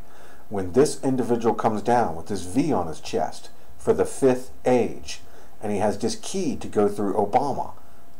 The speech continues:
like everybody is known as a host, and you can see this door. He goes through Obama and does this large nuclear event by these two domes. We're going to show these two domes mapped out right here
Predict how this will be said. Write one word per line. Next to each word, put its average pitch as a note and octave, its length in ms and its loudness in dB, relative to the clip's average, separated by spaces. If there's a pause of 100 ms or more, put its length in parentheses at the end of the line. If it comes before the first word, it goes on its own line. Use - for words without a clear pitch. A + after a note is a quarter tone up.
(140)
like F2 320 -2
everybody A#2+ 420 4
is A2 140 2
known A2 200 4
as G#2+ 120 0
a - 80 4
host, D3+ 440 2
and G2 80 -4
you F#2+ 60 -4
can - 100 -6
see G2+ 200 -4
this F#2 180 -2
door. B2+ 520 0 (420)
He C3 160 2
goes A2 300 4
through C#3+ 260 4
Obama A#2 600 2 (320)
and G2+ 160 -4
does G#2 240 4
this G2+ 240 -2
large A#2 480 4
nuclear A#2 540 2
event G#2+ 540 0
by F#2+ 100 2
these F#2+ 220 -4
two A#2+ 240 -2
domes. - 600 0 (380)
We're C3 100 0
going D3+ 160 6
to C#3 60 2
show D#3 260 2
these G#2+ 200 -2
two C3 240 0
domes A2 500 0 (320)
mapped G#2+ 400 2
out A2 300 2 (100)
right G#2+ 260 2
here G2 380 -2